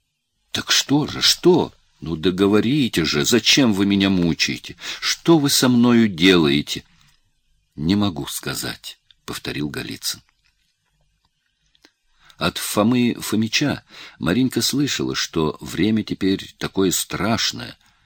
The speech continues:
Император Константин Павлович отказался от престола, и войска должны присягнуть Николаю, а если не присягнут, то, может быть, бунт. "Уж не это ли?" подумала с вещим ужасом.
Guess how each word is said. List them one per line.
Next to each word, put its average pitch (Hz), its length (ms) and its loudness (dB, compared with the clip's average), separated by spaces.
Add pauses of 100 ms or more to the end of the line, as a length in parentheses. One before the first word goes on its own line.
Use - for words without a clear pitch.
(560)
Император 80 520 0
Константин 76 560 -4
Павлович 71 680 -2
отказался 71 680 -4
от - 120 -14
престола, 113 600 -2 (260)
и 76 220 2
войска 76 440 0
должны 71 400 -4
присягнуть 76 640 -6
Николаю, 82 640 -2 (240)
а - 80 -2
если 78 360 2
не 73 140 0
присягнут, 87 760 -4
то, 65 220 -6
может 73 380 -4
быть, - 360 -10
бунт. 120 560 0 (1000)
"Уж - 340 -8
не 127 340 -6
это 113 280 -6
ли?" 90 220 -8 (440)
подумала 85 720 -4
с - 180 -2
вещим 69 580 -2
ужасом. - 640 -10